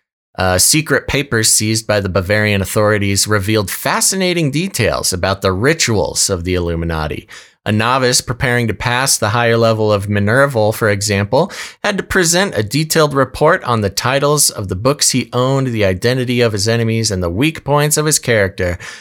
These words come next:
Upon initiation as a Minerval, he promised to sacrifice all personal interests to those of the society. Well, they just happen to leave out some of the, uh, <laughs> shadier parts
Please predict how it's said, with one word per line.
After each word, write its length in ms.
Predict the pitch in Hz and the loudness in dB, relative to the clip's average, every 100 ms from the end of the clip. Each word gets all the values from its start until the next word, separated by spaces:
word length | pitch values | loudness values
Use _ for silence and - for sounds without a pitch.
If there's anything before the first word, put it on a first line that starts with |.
| - | -8
Upon 300 | 117 160 185 | 0 2 2
initiation 840 | 180 175 170 165 165 175 175 185 170 | 2 2 2 2 4 4 2 2 2
as 220 | 151 147 | 0 0
a 60 | |
Minerval, 580 | 143 147 156 147 135 151 - - - - | 0 2 4 4 4 0 -4 -18 -8 -2
he 100 | 123 | -2
promised 500 | - 139 143 147 - | 0 0 2 0 0
to 80 | 139 | 0
sacrifice 640 | 131 131 - - 127 123 | 0 -2 -6 -2 0 2
all 220 | 135 165 | 2 2
personal 500 | 180 175 175 196 180 | 2 0 0 0 0
interests 540 | 180 160 - 80 - - | 0 0 -2 -2 -2 -2
to 140 | 98 | -2
those 280 | 92 92 98 | 0 0 0
of 140 | 101 | -2
the 100 | 101 | -2
society. 680 | 101 - - - - - - - _ _ - | -2 0 -2 -2 -4 -8 -14 -18 _ _ -6
Well, 180 | 226 220 | -4 -2
they 160 | 165 | -2
just 220 | 165 170 - | -2 -2 -2
happen 320 | 165 156 120 | -2 -2 0
to 280 | 101 95 92 | 2 2 2
leave 380 | 98 123 127 | 0 0 0
out 340 | 117 123 110 - | 0 0 -2 -2
some 280 | - 104 98 | -2 -2 -2
of 180 | 87 | -2
the, 320 | 87 87 85 82 | -4 -2 0 0
uh, 180 | 78 | 0
<laughs> 760 | 80 - 143 117 185 190 147 151 | -2 0 -2 0 0 2 4 4
shadier 680 | 123 - 135 123 120 117 113 | 4 2 2 2 2 2 0
parts 380 | 117 123 135 | 2 2 2